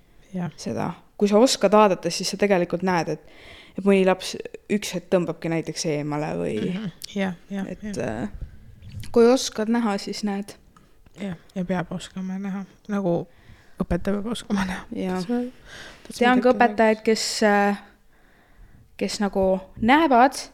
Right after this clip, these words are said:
Speaker 2: aga niinimetatud pigistavad silma kinni, mis on minu meelest kõige nõmedam asi üldse.
Speaker 1: Mhm.
Speaker 2: Ja tegelikult on ka, noh,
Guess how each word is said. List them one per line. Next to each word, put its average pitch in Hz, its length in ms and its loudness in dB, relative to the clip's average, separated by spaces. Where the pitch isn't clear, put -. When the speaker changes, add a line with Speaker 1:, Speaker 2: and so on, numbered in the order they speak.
Speaker 2:
aga 196 180 -2
niinimetatud 208 680 2
pigistavad 202 480 -2
silma 208 280 2
kinni, 226 360 2
mis 220 180 -2
on 214 80 2
minu 202 320 0
meelest 202 300 -4
kõige 233 520 0
nõmedam 220 540 0
asi 220 240 -2
üldse. 208 400 -2
Speaker 1:
Mhm. 220 400 -6
Speaker 2:
Ja 208 60 0
tegelikult 220 600 4
on 202 120 2
ka, 208 100 4
noh, 226 100 2